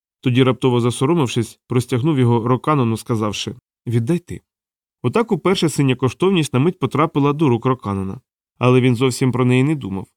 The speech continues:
Натомість повернувся до прекрасної чужинки з пригорщею синього вогню та золота. Вона не простягла руки, щоб взяти прикрасу, а схилила голову, і він наклав нашийник поверх її волосся.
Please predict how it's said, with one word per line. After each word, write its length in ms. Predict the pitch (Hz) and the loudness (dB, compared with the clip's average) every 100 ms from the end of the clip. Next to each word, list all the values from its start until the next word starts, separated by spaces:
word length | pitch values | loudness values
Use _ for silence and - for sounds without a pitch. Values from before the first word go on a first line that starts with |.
| _ _ _ 127 | _ _ _ 0
Натомість 440 | 127 139 127 117 | 2 4 2 2
повернувся 500 | 127 127 123 110 120 | 2 2 2 0 -2
до 120 | 113 | -2
прекрасної 540 | 127 113 123 113 120 110 | -4 -2 -2 0 -4 -2
чужинки 480 | 120 165 180 117 | -2 -2 -2 -4
з 60 | 107 | -4
пригорщею 720 | - 131 113 107 - 120 113 | 0 0 0 -4 0 0 0
синього 440 | - - 120 117 113 | -2 -2 0 2 2
вогню 280 | 113 131 131 | 2 0 0
та 140 | 127 | -4
золота. 460 | 107 90 92 - - _ _ _ _ _ _ - | -4 -8 -8 -14 -20 _ _ _ _ _ _ 0
Вона 180 | 127 127 | 2 4
не 120 | 127 | 2
простягла 580 | 127 123 131 123 127 123 | 0 -2 0 2 2 2
руки, 400 | 135 160 120 107 | 0 0 -2 -2
щоб 200 | 123 107 | -2 -2
взяти 300 | 117 110 110 | -2 -2 -2
прикрасу, 560 | 113 - 110 107 107 - | -4 -4 -6 -4 -6 -4
а 80 | |
схилила 440 | 117 - 127 123 143 | -4 0 2 2 0
голову, 460 | 131 95 95 95 - _ _ - | -2 -4 -4 -8 -14 _ _ -2
і 120 | 120 | 2
він 180 | 123 120 | 4 2
наклав 340 | 120 127 120 | 0 0 0
нашийник 480 | 120 117 160 143 - | 0 0 0 0 0
поверх 340 | 117 123 117 | 0 0 0
її 160 | 117 113 | -2 -2
волосся. 520 | 117 98 90 - - | -2 -4 -8 -12 -16